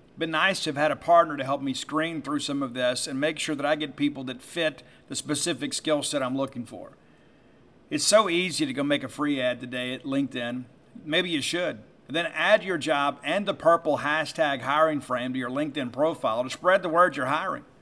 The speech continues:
Simple tools like screening questions make it much easier to focus on candidates with just the right skills and experience so you can quickly prioritize who you'd like to actually meet, interview, and ultimately hire.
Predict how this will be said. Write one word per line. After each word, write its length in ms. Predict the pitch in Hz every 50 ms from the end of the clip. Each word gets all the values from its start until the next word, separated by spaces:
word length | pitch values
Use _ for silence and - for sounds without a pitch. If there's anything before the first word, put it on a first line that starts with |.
| _ _ _ _ _ _ _ _ _
Simple 340 | - - 190 180 143 151
tools 320 | 139 147 160 170 170 151 123
like 180 | 139 143 143
screening 380 | 131 - - 170 180 185 185 160
questions 500 | 131 147 165 160 147 - 156 156 143 120
make 220 | 143 151 151 135
it 80 | 151 147
much 320 | 139 147 180 196 - -
easier 400 | 165 143 160 165 160 135 - 151
to 100 | 135 135
focus 440 | 127 - 156 156 156 156 147 139 -
on 100 | 139 131
candidates 580 | 127 - 151 160 165 170 151 147 135 127 - -
with 140 | 139 135 123
just 460 | 143 170 175 185 185 175 - - -
the 80 | 151
right 320 | 143 143 135 139 147 135 123
skills 420 | - - - 139 135 135 135 127
and 100 | 131 123
experience 760 | 120 117 - - - 135 135 131 127 123 117 113 110 - - - - - - - - - _ _
so 160 | - - 143
you 60 | 147
can 140 | - 135 127
quickly 300 | - 147 156 127 139 139
prioritize 680 | 117 127 127 123 120 127 143 139 131 127 120 120 120 -
who 80 | 139 139
you'd 160 | 143 143 127
like 240 | 135 131 139 135 127
to 80 | 135
actually 420 | 127 127 135 147 139 - - 131 123
meet, 320 | 123 135 147 151 147 147
interview, 480 | - 131 151 165 143 120 120 131 139 - -
and 160 | 127 131 135 -
ultimately 540 | 175 170 196 196 - - 151 143 127 139 139
hire. 420 | 127 147 170 180 196 156 104 95